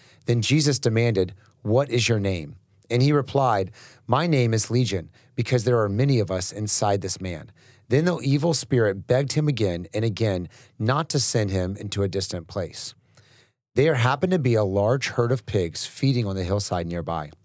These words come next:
"Send us into the pigs," the spirit begged. "Let us enter them."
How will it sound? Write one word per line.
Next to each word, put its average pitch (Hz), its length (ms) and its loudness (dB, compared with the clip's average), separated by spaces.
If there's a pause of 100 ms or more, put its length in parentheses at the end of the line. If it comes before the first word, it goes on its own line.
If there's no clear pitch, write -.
(720)
"Send 165 280 2
us 185 160 2
into 175 120 4
the 156 100 4
pigs," 127 400 0
the 110 80 -4
spirit 98 380 0
begged. 98 320 -2 (360)
"Let 123 180 2
us 143 180 0
enter 113 280 0
them." 85 280 -4